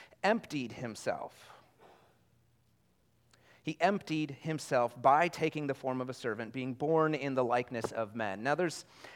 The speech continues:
some technical stuff going on here I don't want to spend a lot of time on, but Jesus didn't empty himself of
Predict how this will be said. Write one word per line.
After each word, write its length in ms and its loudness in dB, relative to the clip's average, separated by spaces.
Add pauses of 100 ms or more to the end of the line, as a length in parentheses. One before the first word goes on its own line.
some 140 0
technical 420 4
stuff 260 6
going 180 6
on 180 4
here 140 4
I 80 10
don't 140 4
want 80 4
to 60 -2
spend 180 4
a 20 6
lot 240 4
of 60 0
time 260 2
on, 300 2
but 180 2
Jesus 400 0
didn't 380 2 (800)
empty 380 2
himself 520 8 (140)
of 720 4